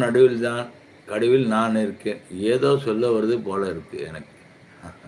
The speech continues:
நிச்சயம்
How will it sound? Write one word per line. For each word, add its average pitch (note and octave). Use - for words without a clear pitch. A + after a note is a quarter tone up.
நிச்சயம் G#2+